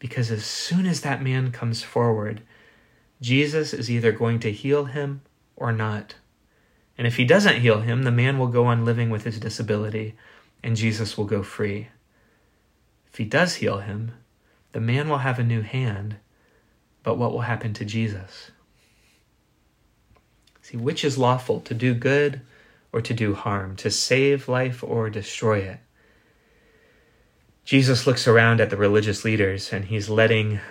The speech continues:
those words sink in, and then he says to the man, "Stretch out your hand," and the man did so,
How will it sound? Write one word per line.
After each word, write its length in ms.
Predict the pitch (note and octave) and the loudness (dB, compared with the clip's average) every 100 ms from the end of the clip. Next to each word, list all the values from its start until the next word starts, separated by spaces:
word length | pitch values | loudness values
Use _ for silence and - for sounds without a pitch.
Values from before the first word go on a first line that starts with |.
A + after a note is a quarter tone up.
| - | -14
those 320 | A#2 A2+ G#2 | -2 0 0
words 320 | A2 G#2+ G#2+ - | 0 0 0 -4
sink 340 | - A#2 G#2+ | 0 0 2
in, 340 | G#2+ G2+ G2+ | 0 0 -2
and 180 | G#2 A2 | -4 -2
then 120 | A2 | -2
he 120 | G#2 G#2 | -2 -4
says 380 | - G#2+ G2+ | -2 -2 -2
to 100 | - | -6
the 100 | G#2 | -4
man, 300 | G2 G2 G2 | -4 -4 -4
"Stretch 380 | G2 - B2+ - | -6 -4 -4 0
out 160 | A2 G#2+ | -2 -2
your 140 | G2+ | -4
hand," 380 | G2 G#2+ G2+ G2+ | -2 -2 -2 -2
and 160 | G#2 G#2 | -4 -4
the 60 | |
man 340 | G#2 G#2 G#2 G#2 | -6 -6 -8 -6
did 240 | B2 A#2+ | -4 -4
so, 440 | - C3+ B2+ B2 | -2 0 0 -2